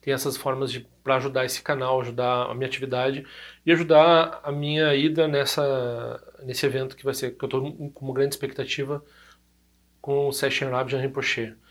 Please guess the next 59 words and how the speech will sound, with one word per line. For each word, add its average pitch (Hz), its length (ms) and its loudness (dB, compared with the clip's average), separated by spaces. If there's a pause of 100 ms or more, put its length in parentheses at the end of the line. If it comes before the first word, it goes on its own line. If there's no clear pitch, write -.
(260)
Eu 135 120 -4
vou 175 100 2
ver 180 140 6
se 175 100 0
eu 143 40 0
vou 147 100 0
botar 147 220 4
valores 139 600 8
e 127 60 -4
fazer, 131 500 2
que 135 80 -8
nem 131 80 -2
eu 135 60 0
fiz 135 160 -8
da 135 80 2
última 123 240 -4
vez, 120 180 -2
né, 123 180 -6 (480)
uma 123 120 -6
campanha 131 380 -4
pra 127 120 -6
ver 123 100 -2
se 127 120 -2
eu - 20 0
fecho 135 380 0
o 127 40 -6
valor. 139 460 4 (460)
Ah, 127 240 -2
provavelmente 139 520 -2
sim, - 180 -4
eu 139 60 -2
vou 123 80 -6
fazer 127 280 -4
isso, 135 160 -4
mas 135 80 -4
é 135 40 -2
que 139 120 -6
não 139 120 -2
tem 147 140 -4
o 143 60 0
valor 135 240 2
do 120 40 -4
retiro 127 380 -4
ainda, 131 180 -8
então 131 360 -8 (260)
nesse 131 160 -6
momento 131 280 -4
é 131 40 0
temerário, 143 440 0
mas - 120 -6
quem 131 120 -8
quiser 127 200 -2
fazer, 127 320 -2 (320)
por 131 120 -14
favor, 135 320 2
faça 123 260 -4
essa 135 160 -4
oferenda. 127 480 -6 (960)
Ah, 123 480 -6